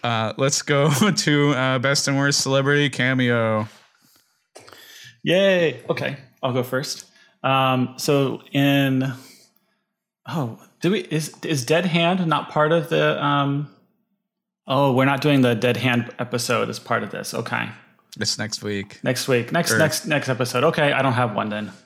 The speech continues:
Speaker 2: So
Speaker 1: No.
Speaker 2: I'll, we'll have to save mine for next part three.
Speaker 1: All right. Uh, I called out, uh, not really a celebrity, but David Fury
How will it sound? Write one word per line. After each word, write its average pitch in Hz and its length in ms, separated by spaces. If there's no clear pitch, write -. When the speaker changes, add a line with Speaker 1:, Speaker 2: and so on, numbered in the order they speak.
Speaker 2:
So - 160
Speaker 1:
No. 156 120
Speaker 2:
I'll, 127 280
we'll 139 120
have 123 100
to 220 60
save 143 180
mine 120 200
for 120 220
next - 600
part 143 220
three. 147 280
Speaker 1:
All 127 100
right. 123 260
Uh, 127 520
I 147 100
called 156 240
out, 147 240
uh, 117 360
not 170 180
really 170 240
a 147 60
celebrity, 143 480
but 107 240
David 156 260
Fury 139 480